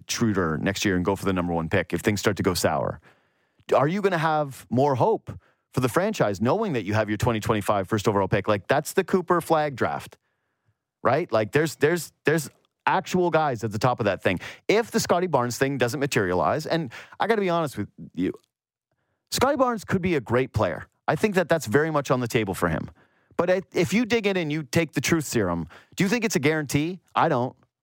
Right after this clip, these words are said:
I don't think it's a guarantee. Like, they lose a lot of games with Scotty.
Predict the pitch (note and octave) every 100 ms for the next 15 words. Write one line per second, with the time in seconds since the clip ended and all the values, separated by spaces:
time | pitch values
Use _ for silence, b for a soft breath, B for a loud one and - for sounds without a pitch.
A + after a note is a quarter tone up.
0 | _ - C#3+ A3 A3+ F3+ A#2 A#2+ G#2 A2
1 | A#2 F#3 - _ _ _ _ _ _ _
2 | _ _ _ _ _ _ _ _ _ _
3 | _ _ _ _ _ _ _ _ - D#3
4 | - _ _ _ _ _ _ _ _ _
5 | _ _ - F3+ G3+ C4 A3+ G#3 B3+ A3
6 | A#3 A#3+ A#2+ F#2+ - - _ _ _ _
7 | _ _ - C3+ E3+ D3+ G2